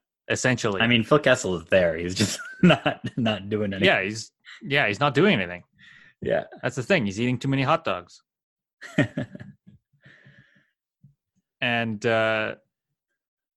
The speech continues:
Speaker 1: yeah, so that's, that's mind-boggling. I mean, Edmonton
Speaker 2: Darcy, I mean, Darcy Kuemper is having another
Speaker 1: Oh, yeah.
Speaker 2: season.
Speaker 1: Oh, yeah,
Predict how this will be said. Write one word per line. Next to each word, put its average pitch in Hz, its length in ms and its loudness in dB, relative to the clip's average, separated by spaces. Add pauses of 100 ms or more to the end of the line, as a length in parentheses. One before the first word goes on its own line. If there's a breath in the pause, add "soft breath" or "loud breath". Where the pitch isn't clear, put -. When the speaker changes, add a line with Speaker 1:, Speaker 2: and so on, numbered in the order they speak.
(360)
Speaker 1:
yeah, 147 200 2
so 123 180 -2
that's, 113 400 -2
that's 120 260 -2
mind-boggling. 143 640 2
I 131 40 0
mean, 120 160 0
Edmonton 127 960 -2 (220)
Speaker 2:
Darcy, 131 440 2
I 110 60 0
mean, 110 220 2
Darcy 113 320 2
Kuemper 101 420 0
is - 300 -6 (100)
having 98 380 0
another 92 420 2
Speaker 1:
Oh, - 40 2
yeah. 87 40 -4
Speaker 2:
season. 90 580 -6 (720 soft breath)
Speaker 1:
Oh, 113 120 -4
yeah, 92 260 -4